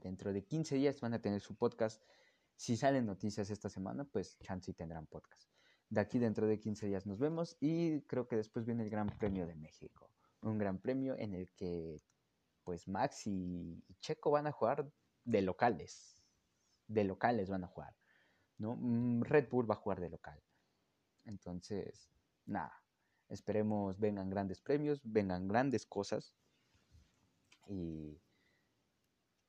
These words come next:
y vamos a ver qué tal le va a Max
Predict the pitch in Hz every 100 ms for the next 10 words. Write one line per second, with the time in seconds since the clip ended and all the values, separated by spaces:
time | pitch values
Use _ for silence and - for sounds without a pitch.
0 | _ _ _ _ 110 104 123 113 90 85
1 | - 82 82 82 78 80 - 92 92 90
2 | - - -